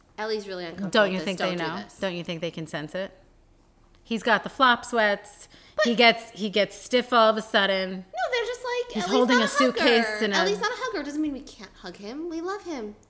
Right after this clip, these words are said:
Speaker 2: Okay.
Speaker 1: The father of our grandchildren, the husband to our
Speaker 2: But Ellie would
Speaker 1: daughter.
Speaker 2: prefer not to hug, I'm sure.
Speaker 1: I guess.
Speaker 2: Does he hug all the in-laws?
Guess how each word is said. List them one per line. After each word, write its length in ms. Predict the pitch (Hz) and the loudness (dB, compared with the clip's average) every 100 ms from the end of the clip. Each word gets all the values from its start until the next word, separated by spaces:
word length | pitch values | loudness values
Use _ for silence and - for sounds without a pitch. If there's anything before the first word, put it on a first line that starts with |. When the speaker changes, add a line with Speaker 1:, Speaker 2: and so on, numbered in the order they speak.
| _ 208 | _ -16
Speaker 2:
Okay. 320 | 185 190 190 - - | -14 -14 -16 -18 -18
Speaker 1:
The 80 | - | -16
father 380 | 277 294 294 320 | -4 -2 0 -2
of 100 | 320 | -2
our 100 | 330 | -4
grandchildren, 720 | 320 269 269 269 262 269 262 | -6 -10 -10 -12 -10 -10 -8
the 60 | 233 | -8
husband 480 | - 262 277 311 302 | -8 -10 -6 -6 -6
to 100 | 302 | -4
our 40 | |
Speaker 2:
But 100 | 285 | -2
Ellie 240 | 202 226 277 | 4 4 4
would 120 | 220 | 0
Speaker 1:
daughter. 40 | 185 | -2
Speaker 2:
prefer 180 | 170 170 | -6 -8
not 160 | 156 151 | -10 -12
to 60 | 147 | -14
hug, 200 | 151 - | -14 -14
I'm 80 | - | -16
sure. 260 | - - - - _ _ _ _ _ _ _ _ _ - - - - | -14 -16 -18 -20 _ _ _ _ _ _ _ _ _ -18 -16 -16 -10
Speaker 1:
I 80 | 330 | -8
guess. 640 | - 220 185 - - - - _ - | -6 -6 -8 -16 -18 -20 -20 _ -4
Speaker 2:
Does 180 | 214 | -4
he 120 | 240 233 | 0 0
hug 360 | 226 226 220 - | 4 4 2 -4
all 180 | 202 196 | -2 -2
the 180 | 190 190 | -2 -4
in-laws? 400 | 180 160 165 170 | -8 -10 -12 -14